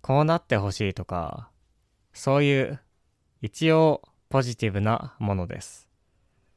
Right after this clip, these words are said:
もちろん、ポジティブだからといっていいわけではありません。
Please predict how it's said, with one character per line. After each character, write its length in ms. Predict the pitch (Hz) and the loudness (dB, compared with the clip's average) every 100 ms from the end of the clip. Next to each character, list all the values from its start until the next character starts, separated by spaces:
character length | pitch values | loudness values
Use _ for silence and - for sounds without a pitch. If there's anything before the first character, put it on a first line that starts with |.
| _ _ _ _ _ _ _ _ _ _ _ _ _ _ _ | _ _ _ _ _ _ _ _ _ _ _ _ _ _ _
も 120 | - | -6
ち 140 | 104 170 | 0 4
ろ 120 | 135 | 4
ん、 220 | 117 95 - - _ _ _ | 4 0 -6 -18 _ _ _
ポ 160 | - 160 | -2 0
ジ 160 | 156 | -2
テ 100 | - | -2
ィ 40 | 131 | 0
ブ 100 | 101 | 0
だ 160 | 123 | 0
か 140 | 139 139 | 2 2
ら 100 | 127 | 2
と 140 | 117 | 0
い 40 | |
っ 20 | 110 | -2
て 500 | _ - 127 - - _ _ _ _ _ _ | _ 0 0 0 -8 _ _ _ _ _ _
い 200 | - 127 | -2 0
い 60 | 120 | 2
わ 120 | 110 | 0
け 140 | 107 107 | 0 0
で 80 | |
は 340 | 107 127 151 - - | 2 0 -2 -12 -4
あ 100 | 104 | -2
り 80 | 104 | -2
ま 140 | 92 | -4
せ 140 | - | -6
ん。 120 | 90 | -10